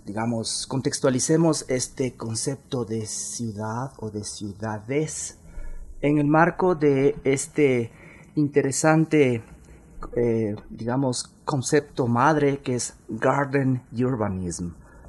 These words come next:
el jardín, eh, urbano, ¿no es cierto? O, o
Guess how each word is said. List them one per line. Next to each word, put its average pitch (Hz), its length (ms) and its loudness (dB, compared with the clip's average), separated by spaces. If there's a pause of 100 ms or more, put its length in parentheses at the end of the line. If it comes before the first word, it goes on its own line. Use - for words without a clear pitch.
(220)
el 107 220 -4 (100)
jardín, 131 560 -2 (140)
eh, 101 300 -6 (440)
urbano, 104 500 -4
¿no 95 60 -6
es - 80 -8
cierto? 120 320 -6
O, 117 340 0
o 110 80 -4